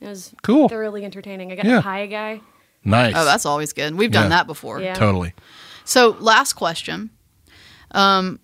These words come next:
Speaker 3: wha-, and you may not be able to answer it, but what is your, what's been your favorite film that we've screened at Sidewalk that you've sort of been there for? Is, or do you have one?
Speaker 1: Okay, so I've only seen one movie at Sidewalk because if the doors are open, I am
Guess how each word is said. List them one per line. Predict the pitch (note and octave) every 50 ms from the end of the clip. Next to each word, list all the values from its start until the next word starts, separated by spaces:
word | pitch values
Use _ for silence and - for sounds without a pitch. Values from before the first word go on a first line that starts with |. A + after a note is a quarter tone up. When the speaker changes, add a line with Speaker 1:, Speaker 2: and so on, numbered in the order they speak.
| _ _ -
Speaker 3:
wha-, | A#3+ G#3 G#3 A#3+ - - G#3 A3+ - - G3 - B3
and | A3 G3+ G3 G3 - G3+
you | G3+ F#3+
may | F#3+ F#3
not | F3 D3
be | E3+
able | E3 E3
to | - D3+
answer | D3+ B2+ - - - -
it, | - - - -
but | G3 F#3 - -
what | - G3 G#3 A3 A#3+ C4
is | C#4 B3 -
your, | B3+ A#3+ A#3 A3+ A3 G#3+ -
what's | - G#3 A3+ A#3+ - -
been | - C#4 B3
your | A3+ G3+ -
favorite | - - - - F3+ F3 F3+ F3 F#3 F#3 F3+ F3 - - _
film | - - - F#3 F3 E3+ E3+ F3 E3+
that | - -
we've | E3 D#3+ -
screened | - - - E3+ E3 E3 D#3+ D#3+ D#3+ D#3+ D#3 - -
at | D#3+ D#3 -
Sidewalk | - D#3 D3+ D#3+ D#3 D#3 D#3 D3+ C#3+ C#3+ - - - _ _ -
that | F3 E3 -
you've | D#3 D#3+ D#3+ D#3 D#3+
sort | - - E3 D#3+
of | D#3
been | D#3+ C#3 B2+ C#3
there | F#2 E2+
for? | - - - - - - F#3+ F#3 - _ _ _ -
Is, | F3+ E3 D#3+ - -
or | E3+ B2+ C#3 A#2 G#2 D#3+ - -
do | D#3+ D#3+
you | D3 D#3
have | D#3 - - -
one? | - - - - G3+ - _ _ -
Speaker 1:
Okay, | A3 A3 - G3+ G3 G3
so | F#3 - G#3
I've | G#3+ G#3
only | A#3 C#4 E4 D#4
seen | - - A3 G#3+ F#3+ F3+ E3 D#3
one | E3+ F#3 F#3 F#3+ F#3 F3
movie | E3+ D#3+ D3+ E3 E3+
at | E3+ - -
Sidewalk | - F#3 F#3 F#3 F3 F#3+ G3 G3 F#3+ - -
because | F#3 F3+ - F3+ F3 F3 E3+ E3 - -
if | - G3 -
the | F#3
doors | F3 F3+ F3 F3 F3+
are | F3 E3 E3
open, | E3+ E3+ F#3 F#3 F3 F3
I | E3+ E3 E3
am | E3 D#3+ D#3+ D#3 D3+ D#3+ F3+ F3+